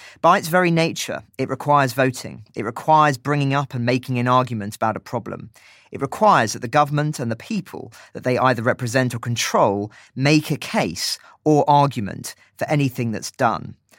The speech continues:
Furthermore, the very core of an institution that is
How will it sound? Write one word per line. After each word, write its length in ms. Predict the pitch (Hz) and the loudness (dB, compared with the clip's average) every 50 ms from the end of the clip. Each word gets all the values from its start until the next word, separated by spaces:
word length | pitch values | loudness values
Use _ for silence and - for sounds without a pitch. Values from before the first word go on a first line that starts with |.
| _ _ _ - - _ _ _ _ | _ _ _ -20 -20 _ _ _ _
Furthermore, 560 | - - 175 165 143 156 151 147 160 170 202 185 | 0 2 4 4 4 4 4 4 4 2 2 0
the 80 | 139 | 2
very 240 | 120 147 139 135 135 | 2 4 4 4 2
core 400 | 131 - - - 240 220 185 139 | -2 -4 -4 0 2 4 4 4
of 80 | 120 120 | 4 2
an 60 | 113 | 0
institution 680 | 107 98 - - 117 - - - 107 104 - - - | -2 -4 -6 -10 -8 -8 -8 -6 -6 -6 -6 -6 -6
that 100 | 101 104 | -6 -4
is 140 | 123 117 - | -4 -4 -2